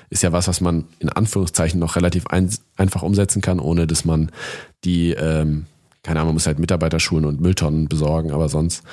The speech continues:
ist es jetzt nichts, was jetzt nicht möglich wäre. Gut, wir rufen uns jetzt an dieser Stelle nochmal in Erinnerung. Fünf Prozent macht hier im Endeffekt dieses Gesundheitssystem aus an, äh, Treibhaus-, äh, Gasemissionen.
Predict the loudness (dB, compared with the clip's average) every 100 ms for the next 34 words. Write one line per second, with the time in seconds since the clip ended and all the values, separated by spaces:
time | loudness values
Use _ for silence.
0 | -16 -14 -16 -12 -4 -2 2 2 2 0
1 | 0 0 0 0 0 2 0 0 -6 -4
2 | 0 0 0 -2 0 0 0 -6 -14 _
3 | _ -20 _ _ _ _ _ _ -14 -2
4 | -2 0 -2 -2 0 0 2 0 0 0
5 | 0 0 0 0 0 2 0 0 0 0
6 | 0 -2 -2 0 0 -2 0 0 -2 -6
7 | -16 -14 -14 -16 -16 -4 -2 0 0 2
8 | 0 0 -2 -2 -4 -6 -10 _ -2 0
9 | 0 0 2 2 0 -2 0 0 0 0
10 | 2 2 0 0 0 0 -2 -2 -2 0
11 | -2 -2 -2 0 0 0 -6 -6 0 2
12 | 0 0 0 0 0 2 0